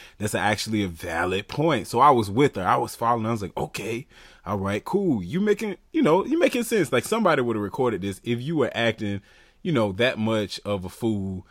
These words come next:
Somebody would have recorded it. But then when she was like, "I was actually sitting down in the Situation Room with John K-," I was like, "Oh, man." <laughs> Like,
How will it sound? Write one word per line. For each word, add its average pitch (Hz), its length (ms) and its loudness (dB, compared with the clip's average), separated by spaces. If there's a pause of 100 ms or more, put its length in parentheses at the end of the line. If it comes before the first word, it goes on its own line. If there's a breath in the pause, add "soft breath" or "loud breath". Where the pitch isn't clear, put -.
(140)
Somebody 120 500 0
would 98 200 -2
have 90 260 -8
recorded 110 540 -2
it. 80 80 -4
But 101 140 -4
then 151 160 0
when 147 100 -2
she - 120 -6
was 123 160 -8
like, 110 240 -2 (460 soft breath)
"I 117 140 -8
was 110 160 -6
actually 131 360 -8
sitting 147 440 -2
down 151 240 0
in 147 80 -4
the 139 100 -2
Situation 143 720 -4
Room 135 200 -2
with 120 200 -4
John 127 300 0
K-," - 100 -12
I 131 140 2
was 113 140 0
like, 101 120 0
"Oh, 113 720 8
man." 170 840 6
<laughs> - 0 -
Like, 160 140 2